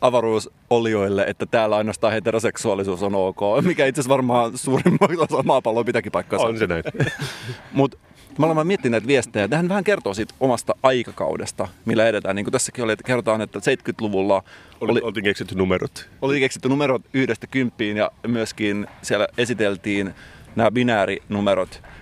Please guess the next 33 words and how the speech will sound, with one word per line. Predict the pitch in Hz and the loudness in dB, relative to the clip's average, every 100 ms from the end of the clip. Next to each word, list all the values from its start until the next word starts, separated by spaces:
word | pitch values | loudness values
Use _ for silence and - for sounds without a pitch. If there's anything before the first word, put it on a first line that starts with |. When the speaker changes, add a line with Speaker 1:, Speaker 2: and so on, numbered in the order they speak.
| - | -8
Speaker 1:
mikä, | 107 95 | -2 -2
Speaker 2:
Okei. | 107 | -2
Speaker 1:
mikä | 117 | 0
oli | 107 | 0
kuulemma | 110 107 | 0 0
tosi | 110 107 - | 0 -2 2
vaikeaselkoisesti | 117 104 95 98 95 95 - | 2 2 -4 -4 -6 -8 -2
vielä | 98 | 0
laitettu | 101 98 - | 0 -2 -6
sinne. | - 98 | -6 -2
Epäiltiin, | 101 104 95 92 | 0 0 0 -4
että | - | -4
pystyyköhän | 113 - 101 101 101 90 - | -8 -4 -2 -2 -2 -6 -2
avaruusoliot | 101 101 98 - 98 95 90 - | 0 0 -2 -4 -2 -2 -4 -6
lukemaan | 110 110 104 101 | -4 -2 0 -2
sitä. | 98 104 - - - - - | -2 -4 -6 -16 -20 -20 -4
Mut | 120 117 - - - | -2 -2 -6 -20 -2
kuitenkin | 196 175 113 214 - | 0 2 0 -2 0
ajat | 190 - | 0 0
on | 110 | -2
muuttunut. | 117 107 - 90 92 - - - | 0 -2 -6 -10 -10 -16 -20 -6
Yhteiskunta | 170 - 120 - 110 104 101 95 | -4 0 0 0 -4 -2 -2 -2
makaa | 107 - 95 | -4 0 0
meidän | 107 110 90 - | 0 -2 -2 -2
edessä | 98 98 - - - | -2 -2 -4 -6 -2
elottomana | 113 120 - 98 95 90 | 0 0 -2 -4 0 -2
ja | 98 | 0
meillä | 107 104 | -2 0
on | |
molemmilla | 117 113 92 90 | 0 0 -2 -2
käsi | 104 98 | -4 -4
sen | 92 | -6
pulssilla. | 95 107 104 98 87 | -2 -2 -2 -2 -6